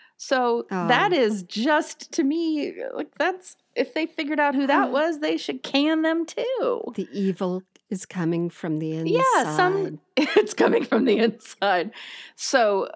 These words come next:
Speaker 1: Houston, Houston, whatever, said, let's see. Okay, so in a leaked audio recording, this is from her article, of a meeting of church executives and top donors, barf, held around November nineteen, Australian Hillsong founder Houston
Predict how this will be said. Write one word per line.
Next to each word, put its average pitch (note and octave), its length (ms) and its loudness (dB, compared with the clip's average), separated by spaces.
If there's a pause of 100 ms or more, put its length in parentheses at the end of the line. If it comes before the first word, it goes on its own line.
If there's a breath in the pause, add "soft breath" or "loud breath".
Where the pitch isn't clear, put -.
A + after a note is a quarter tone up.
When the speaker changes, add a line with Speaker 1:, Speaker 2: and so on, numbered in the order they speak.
(120)
Speaker 1:
Houston, D4 640 0
Houston, F3 720 0
whatever, E3 580 0
said, E3 640 0 (120)
let's G3 260 -2
see. - 200 -2
Okay, F3 280 -2
so - 160 -4
in F#3 120 0
a F3+ 60 0
leaked A#3+ 440 -4
audio F#3+ 380 2
recording, D#3+ 640 -2
this F3+ 140 -10
is F3+ 100 -8
from F#3+ 160 -4
her A3 160 -2
article, E3 480 -4 (280 loud breath)
of C#4 140 0
a C#4 80 2
meeting G#3+ 320 0
of E3+ 120 -4
church - 320 -6
executives F3+ 600 -4
and D3 120 -6
top G3 400 -2
donors, E3+ 720 -2
barf, E2 360 -4 (380 loud breath)
held G3+ 340 0
around F3 360 0
November E3 360 -2
nineteen, G3+ 640 -4
Australian B3 640 -2
Hillsong A3 460 -2
founder D#3+ 420 -2
Houston G3+ 800 -8